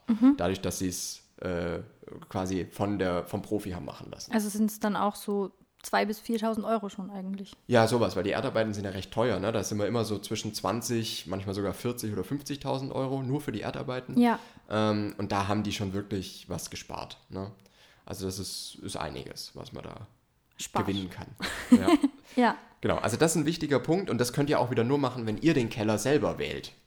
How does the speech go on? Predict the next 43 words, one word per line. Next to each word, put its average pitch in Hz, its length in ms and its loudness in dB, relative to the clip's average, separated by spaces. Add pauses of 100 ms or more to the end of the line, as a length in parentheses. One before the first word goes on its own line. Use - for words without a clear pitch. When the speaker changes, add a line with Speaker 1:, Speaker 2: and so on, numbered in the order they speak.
(120)
Speaker 2:
Ne? 123 140 -2
Wenn 101 120 -2
ihr 101 100 0
den 98 160 -2
Kellerbauer, 107 720 0 (460)
ähm, 101 600 0
selber 110 400 2
wählt 151 280 2
und 107 100 -2
direkt 104 380 -2
ansprecht, 139 500 -6
weil 101 80 0
dann 120 140 2
könnt 123 180 2
ihr 127 120 4
auch 110 100 2
sehen, 117 180 2
okay, 98 220 0
welche 104 320 2
Zusatzpakete 107 720 -2
hat 110 120 -4
der, 101 120 0
was 95 140 -4
kann 101 120 -4
ich 98 80 -4
da 90 80 -6
überhaupt 90 260 -6
machen? - 280 -10
Speaker 1:
Mhm. 247 300 12
Speaker 2:
Ne? 98 160 -8 (1700)
Dann 123 280 4 (800)
auch 127 200 6
nochmal 147 460 0
die, 107 600 0
äh, 95 540 -6
die - 180 -6
Erdarbeiten, 120 680 -2 (500)
tut - 240 -2
euch 123 200 4
zusammen 120 500 2
bei 82 120 0
den 78 140 -4
Erdarbeiten. - 600 -10